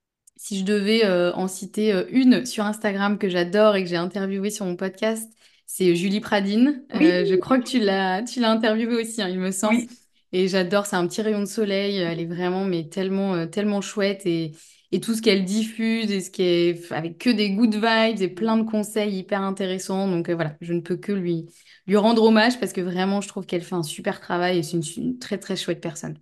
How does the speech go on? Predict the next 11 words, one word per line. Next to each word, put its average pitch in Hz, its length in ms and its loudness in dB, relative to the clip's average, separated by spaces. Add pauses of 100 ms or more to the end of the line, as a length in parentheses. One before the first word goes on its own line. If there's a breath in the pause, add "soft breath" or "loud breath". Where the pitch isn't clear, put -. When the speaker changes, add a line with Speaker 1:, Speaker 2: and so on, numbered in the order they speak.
(200)
Speaker 2:
Ouais, 190 240 2
on 180 100 0
est 170 80 2
d'accord. 165 500 -8
Elle 180 180 -2
donne 202 200 4
beaucoup. 196 320 0 (540)
Speaker 1:
Ouais, 208 80 2
Speaker 2:
Ouais. 240 160 6 (180)
Speaker 1:
c'est 208 240 -4
clair. 180 260 -4